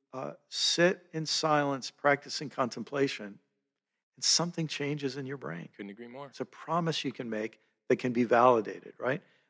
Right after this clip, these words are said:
Speaker 1: Um, I personally think we don't know about our practices of love that are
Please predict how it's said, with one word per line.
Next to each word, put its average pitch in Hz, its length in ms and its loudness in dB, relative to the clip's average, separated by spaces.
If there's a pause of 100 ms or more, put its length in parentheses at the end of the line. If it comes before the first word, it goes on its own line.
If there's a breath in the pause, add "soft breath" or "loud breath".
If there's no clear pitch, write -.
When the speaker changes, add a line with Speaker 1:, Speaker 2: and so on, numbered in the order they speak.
(160)
Speaker 1:
Um, 135 220 4 (380)
I 151 160 10
personally 160 500 6
think 156 240 -4
we 139 180 2
don't 139 360 6
know 123 480 10
about 117 280 6
our 117 100 8
practices 113 640 2
of 104 120 -10
love 131 380 10
that 107 140 6
are 120 280 8